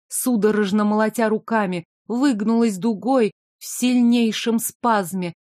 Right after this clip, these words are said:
замерла так на целую минуту и рухнула на постель. Остекленевшие глаза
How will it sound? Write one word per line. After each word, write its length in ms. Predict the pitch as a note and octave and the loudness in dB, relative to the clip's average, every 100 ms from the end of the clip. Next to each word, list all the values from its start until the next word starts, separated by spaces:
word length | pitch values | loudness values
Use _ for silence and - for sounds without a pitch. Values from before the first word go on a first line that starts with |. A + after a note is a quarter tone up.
| _ | _
замерла 680 | E3+ G#3 G#3+ A3 B3 A#3+ - _ _ _ | -6 -2 -2 -2 -2 -4 -6 _ _ _
так 300 | A3+ A3+ - | -2 -2 -2
на 180 | G#3 G#3+ | -2 -2
целую 460 | - A#3+ A3+ A3 | -2 0 0 0
минуту 500 | G#3+ A#3 C4+ C4 A#3+ | 0 0 0 -2 -6
и 360 | - - G3 - _ | -6 -6 -8 -8 _
рухнула 500 | - C4 - G#3+ G#3 | -8 -8 -6 -6 -4
на 100 | G3+ | -4
постель. 580 | G3 G3 - - F#3+ F3+ - _ _ _ _ _ - | -4 -6 -6 -6 -4 -4 -6 _ _ _ _ _ -10
Остекленевшие 880 | G3 - - G3 F#3+ F#3+ - F#3 | -10 -6 -4 -2 -2 -2 -2 -4
глаза 540 | F3 F#3 F#3 F#3 G3+ | 0 0 0 -2 -4